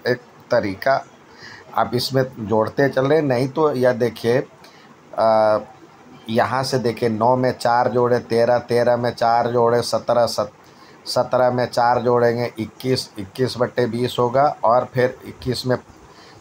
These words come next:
चार जोड़ेंगे, पच्चीस बट्टे बीस होगा, फिर पच्चीस में चार जोड़ेंगे तो उनतीस बट्टे बीस होगा। इस तरह से भी बनाया जा सकता है। अ, नहीं तो आप इसमें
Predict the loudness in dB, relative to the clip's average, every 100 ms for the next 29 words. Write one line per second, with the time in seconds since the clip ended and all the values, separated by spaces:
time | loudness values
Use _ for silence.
0 | -2 2 2 2 2 2 2 0 0 -2
1 | -2 -2 -2 0 -2 0 -2 0 -2 0
2 | 0 2 2 0 2 2 2 -6 -20 -20
3 | -20 -10 -2 -2 -2 -4 -2 -2 0 2
4 | 2 2 2 2 2 0 -2 -4 -4 -2
5 | -2 -2 -4 -2 -2 0 -2 -2 -6 0
6 | 0 2 0 -2 -14 -20 -20 -4 -4 0
7 | 0 2 2 2 4 2 2 2 2 0
8 | 0 -4 0 2 2 -2 -14 -20 -20 -20
9 | -10 0 4 4 4 0 -10 -4 0 0
10 | 0 0 0 0 2 2 0 -2 -2 0
11 | 0